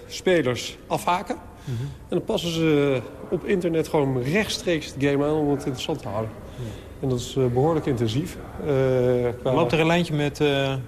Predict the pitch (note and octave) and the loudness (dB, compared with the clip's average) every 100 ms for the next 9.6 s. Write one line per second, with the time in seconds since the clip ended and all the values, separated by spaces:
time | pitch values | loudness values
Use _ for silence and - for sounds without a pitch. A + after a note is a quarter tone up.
0 | A#2+ B2+ C#3 C3 C#3 F#3 A3+ - - - | -4 0 0 2 0 0 -6 -10 -16 -16
1 | - G#3 F#3 F3+ G3 F#3 F#3 F3+ F#3 F#3+ | 2 2 4 4 4 6 4 6 6 6
2 | D#3+ - E3 D#3+ E3 D3+ - E3 D3+ D3 | 2 0 0 0 0 -2 -2 2 4 4
3 | D3 C#3+ D3 C#3 C#3 C3+ B2+ - C#3 - | 0 -2 0 2 2 2 0 -4 -4 2
4 | E3+ D3+ D3+ - D3 B2+ A#2 D#3+ D#3+ D#3 | 4 4 0 -4 -4 -4 -2 -2 0 -2
5 | D#3+ D3 D3 D#3 E3+ - C#3 - B2+ C3 | -2 -2 -2 -4 -10 -6 -6 0 2 2
6 | C3+ C3+ C3 B2+ B2 A#2+ A#2+ G#2+ - - | 2 2 2 2 2 2 0 -4 -10 -4
7 | D3 B2 A2+ - - C#3+ F3+ D#3+ D3+ C#3 | 2 2 2 -2 -2 2 6 6 6 4
8 | C3+ - C3+ B2+ - B2+ B2+ A#2 A2+ C3+ | 0 -4 -6 -6 -2 -2 0 -2 0 -2
9 | D#3 D#3+ - D#3 D3 B2+ | 0 -4 -4 -2 -2 -2